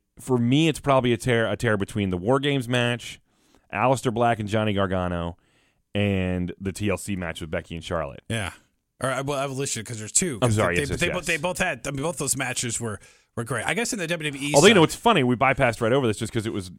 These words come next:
Speaker 1: you know, near the beginning of the year. Uh, what about Ronda?
Speaker 2: Oh, and, and
Speaker 1: And
Speaker 2: with Kurt Angle and
Speaker 1: with
Speaker 2: Triple
Speaker 1: Kurt
Speaker 2: H
Speaker 1: Angle
Speaker 2: and
Speaker 1: and Triple H
Speaker 2: Stephanie.
Speaker 1: and Stephanie, which ended up being one of the most entertaining matches of the year.
Speaker 2: Yeah, yeah.
Speaker 1: Um,
Speaker 2: Definitely the best match from
Speaker 1: I'll g-,
Speaker 2: WrestleMania.
Speaker 1: that, that one gets an honorable mention just because it was, it was so good at WrestleMania.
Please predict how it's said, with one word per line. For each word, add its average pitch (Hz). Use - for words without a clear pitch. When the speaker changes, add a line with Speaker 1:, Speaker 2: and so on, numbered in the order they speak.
Speaker 1:
you 110
know, 101
near 107
the 98
beginning 101
of 95
the 92
year. 104
Uh, 117
what 131
about 135
Ronda? 123
Speaker 2:
Oh, 156
and, 156
and 139
Speaker 1:
And 117
Speaker 2:
with 156
Kurt 156
Angle 139
and 131
Speaker 1:
with 110
Speaker 2:
Triple 131
Speaker 1:
Kurt 123
Speaker 2:
H 120
Speaker 1:
Angle 120
Speaker 2:
and 120
Speaker 1:
and 123
Triple 120
H 110
Speaker 2:
Stephanie. 101
Speaker 1:
and 113
Stephanie, 123
which 107
ended 123
up 123
being 120
one 117
of 117
the 117
most 117
entertaining 117
matches 110
of 101
the 98
year. 104
Speaker 2:
Yeah, 143
yeah. 123
Speaker 1:
Um, 123
Speaker 2:
Definitely 127
the 113
best 117
match 113
from 107
Speaker 1:
I'll 101
g-, 101
Speaker 2:
WrestleMania. 143
Speaker 1:
that, 143
that 190
one 190
gets 160
an 151
honorable 131
mention 110
just 92
because 107
it 98
was, -
it 120
was 107
so -
good 135
at 120
WrestleMania. 107